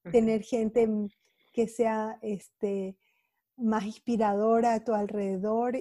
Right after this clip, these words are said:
Speaker 2: y, y tener una vida que sea padrísima de, de vivir, ¿no?
Speaker 1: Sí.
Speaker 2: Y que al final encuentres que todo valió la pena y que, que no tienes que tener miedo de lo que sigue.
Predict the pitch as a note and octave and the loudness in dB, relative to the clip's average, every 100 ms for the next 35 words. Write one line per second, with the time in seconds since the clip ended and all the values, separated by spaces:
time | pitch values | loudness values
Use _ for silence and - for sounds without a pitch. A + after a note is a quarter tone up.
0 | - A3 A#3+ A#3+ A3+ B3 B3 C4+ D#4 F4+ | -4 -6 -4 -4 -2 0 0 0 -2 -2
1 | D4 D4+ D#4+ D#4+ B3+ - C#4+ C#4 C#4 B3+ | 0 2 2 2 -6 -4 -2 -2 -2 -2
2 | C4 C#4+ - C#4+ C4+ B3 A3 G#3 G3+ _ | 0 -2 -2 -4 -2 -2 -2 -4 -8 _
3 | _ _ _ _ _ G#3+ A3+ A3 G#3+ A#3+ | _ _ _ _ _ -2 0 2 0 0
4 | C#4+ C4 A3 A3+ D#4 _ _ _ - - | 0 -2 -2 -6 -10 _ _ _ -20 -12
5 | - A3+ B3 A#3 C4 A3+ A#3 A#3+ C4+ A#3+ | -8 2 4 4 2 0 2 2 0 0
6 | A#3 A3+ B3 B3 A#3+ A3 A3 A3 A#3 A#3 | 0 0 -2 -4 -4 -2 0 0 0 0
7 | G#3+ A3 A3 G#3+ A3 A#3 C#4+ C4+ G#3 A3 | 0 0 -2 -2 -2 -2 -2 -2 -4 -6
8 | G#3 G#3+ G3+ G3 G3+ - _ _ _ _ | -8 -6 -6 -6 -8 -12 _ _ _ _
9 | _ _ _ _ _ A#3 G#3+ G#3+ A3 A3 | _ _ _ _ _ 0 2 0 -2 0
10 | A#3 A3+ A#3 - A#3+ A#3+ G#3 G#3 G#3+ G#3 | 0 0 -2 -4 -2 -2 -2 0 0 0
11 | G#3 A3 A#3 A3+ A3 A3+ G#3+ - - A#3 | 0 0 0 0 -2 -4 -8 -10 -6 -6
12 | A3+ A3 | -6 -10